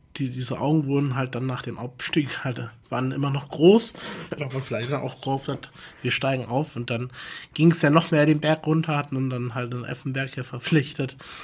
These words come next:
und, äh, ja, ich glaub, das hat uns halt einfach kaputt gemacht, dass man da nicht, äh, vernünftig, äh, gewirtschaftet hat, nicht vernünftig auch realisiert hat, wir sind jetzt der kleine Verein, steigen auf,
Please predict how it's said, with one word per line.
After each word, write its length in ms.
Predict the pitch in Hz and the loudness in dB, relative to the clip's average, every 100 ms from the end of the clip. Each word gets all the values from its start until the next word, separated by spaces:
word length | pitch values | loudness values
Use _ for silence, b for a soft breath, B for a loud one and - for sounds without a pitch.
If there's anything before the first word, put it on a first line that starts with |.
| B B B B | B B B B
und, 420 | - 131 131 123 127 | -4 0 0 -2 -2
äh, 320 | 127 127 123 B B B B B B - | -2 -2 -6 B B B B B B -6
ja, 220 | 104 110 113 | -4 -4 -8
ich 140 | 117 | -8
glaub, 320 | - 147 139 _ - - | -2 -2 -2 _ -14 -4
das 240 | 127 - | -2 -2
hat 120 | 139 | -4
uns 240 | - 120 - | -4 -6 -4
halt 120 | - | -4
einfach 240 | 123 120 | -6 -6
kaputt 320 | - 110 135 | -6 -8 -8
gemacht, 280 | - 123 113 | -4 -4 -4
dass 200 | 117 - | -8 -8
man 100 | 120 | -6
da 100 | 117 | -4
nicht, 280 | 123 117 - | -6 -8 -8
äh, 200 | 120 120 | -6 -6
vernünftig, 680 | - 117 127 131 123 110 - | -6 -6 -6 -6 -6 -6 -6
äh, 100 | 120 | -8
gewirtschaftet 680 | 117 120 160 156 - 143 151 | -4 -2 0 -2 -4 -6 -6
hat, 280 | 147 - | -6 -10
nicht 140 | 135 - | -8 -6
vernünftig 540 | 123 127 131 120 - | -4 -4 -4 -8 -10
auch 140 | 117 123 | -10 -4
realisiert 460 | 123 120 120 135 | -2 -2 -4 -4
hat, 160 | 131 113 | -4 -6
wir 80 | 120 | -6
sind 140 | 127 | -4
jetzt 180 | 123 - | -6 -8
der 80 | 123 | -6
kleine 300 | 123 123 117 | -6 -6 -8
Verein, 280 | 120 131 | -10 -8
steigen 360 | 139 - 120 123 | -8 -6 -8 -6
auf, 340 | 135 160 - | -4 -4 -6